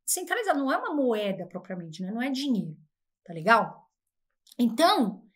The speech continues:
é, muitos acreditam, e tem muitas pessoas falando, muitos investidores grandes, que assim como aconteceu com o ouro, a aprovação de E T Fs que a gente teve, inclusive a BlackRock,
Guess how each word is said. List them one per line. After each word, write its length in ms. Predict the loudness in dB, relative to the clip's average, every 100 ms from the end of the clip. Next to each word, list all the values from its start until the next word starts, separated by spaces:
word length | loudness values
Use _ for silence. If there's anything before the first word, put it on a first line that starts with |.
| _ _ _ _
é, 420 | 0 2 4 2 4
muitos 400 | 6 6 4 2
acreditam, 640 | 2 0 -2 2 2 2
e 60 | -2
tem 100 | 0
muitas 260 | 0 0
pessoas 340 | -2 -2 0 2
falando, 480 | 2 2 2 2 2
muitos 220 | 2 0
investidores 520 | 0 0 -2 -2 -2
grandes, 640 | 0 0 2 2 0 -4 _ _ _
que 100 | 4
assim 280 | 6 4 2
como 160 | 0
aconteceu 420 | 0 0 0 0 0
com 100 | 0
o 80 | 6
ouro, 420 | 8 8 6 -6 _ _ _ _ -2
a 580 | 6 8 10 10 10 8
aprovação 520 | 4 4 6 4 2
de 80 | -2
E 40 |
T 320 | 4 8 8 6
Fs 400 | -4 -2 -2 -2
que 80 | -6
a 40 |
gente 260 | -4 -4 0
teve, 240 | 0 0
inclusive 340 | -2 -4 -4
a 40 | 0
BlackRock, 760 | 0 0 0 4 4 4 -4